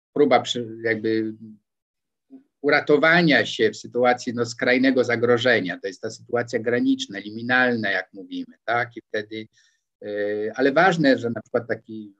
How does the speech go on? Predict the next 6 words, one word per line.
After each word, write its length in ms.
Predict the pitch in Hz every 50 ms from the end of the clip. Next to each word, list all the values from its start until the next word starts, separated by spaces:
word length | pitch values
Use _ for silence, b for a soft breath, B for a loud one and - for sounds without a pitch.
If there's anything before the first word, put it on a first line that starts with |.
| _ _
Borys 320 | - 123 127 127 120 117 117
Budziak, 540 | - - 131 131 - 104 98 82 85 - _
to 80 | -
jest, 360 | 95 92 87 - - _ _ -
y, 260 | 98 92 92 95 95 b b b b _ _ _ 113
y, 520 | 110 110 104 101 101 98 98 101 101 101